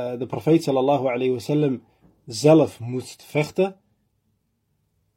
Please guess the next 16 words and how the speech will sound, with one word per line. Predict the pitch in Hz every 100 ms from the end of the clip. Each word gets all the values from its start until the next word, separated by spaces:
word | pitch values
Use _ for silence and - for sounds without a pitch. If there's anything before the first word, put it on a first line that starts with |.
| _
Eh, | - 117 117 113 113
strijd | - - 147 156 160
leveren | 160 147 147 139
in | 165
de | 165
strijd. | 160 160 170 202 - _ _ _ _ _ _ _
En | 127 135
ook | 151 147 - - _
dat | - 127 120
zijn, | 135 131 120 160 208
eh, | 123 113 117 117 127 123 - - 104 98 95 - - - - - -
dat | 139 123
hij | 123
verwonding | 107 117 131 165 185 175
heeft | 175
opgelopen. | 180 165 175 175 180 196 214